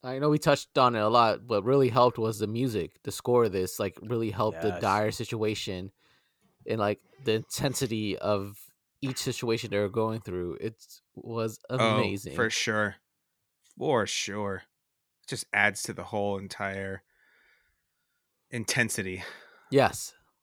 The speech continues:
Speaker 2: So, f-, uh, le-, when they're there in that hangar, that's when the hyperdrive hap-, or goes out, right? And I think the,
Speaker 3: Right.
Speaker 2: uh, uh, they realize that they have to get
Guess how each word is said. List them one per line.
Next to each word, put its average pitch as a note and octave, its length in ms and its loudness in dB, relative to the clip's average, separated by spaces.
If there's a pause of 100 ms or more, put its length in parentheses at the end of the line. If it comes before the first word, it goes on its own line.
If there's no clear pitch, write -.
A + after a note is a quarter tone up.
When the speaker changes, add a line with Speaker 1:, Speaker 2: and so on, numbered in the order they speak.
(1800)
Speaker 2:
So, G2+ 240 -12
f-, F#2 220 -16
uh, G2+ 300 -6
le-, G2+ 100 -12 (1000)
when A2+ 160 -2
they're G2+ 160 2
there G#2+ 340 2
in F#2 100 0
that F2+ 260 -4
hangar, F2+ 460 -2
that's G2 180 -6
when F2+ 300 2
the E2+ 200 -4
hyperdrive F2 440 -2
hap-, D#2+ 300 -4
or F2+ 260 -10
goes F2 320 -10
out, D#2 260 -8 (120)
right? E2 220 -6 (280)
And F2 200 4
I E2+ 80 6
think F2+ 280 2
the, F2 120 0
Speaker 3:
Right. G#2 160 4
Speaker 2:
uh, D#2+ 280 2 (680)
uh, D2+ 280 0 (400)
they F2+ 180 6
realize F2 280 4
that F2 100 -2
they F2 140 4
have F2 100 2
to - 80 -8
get E2 300 0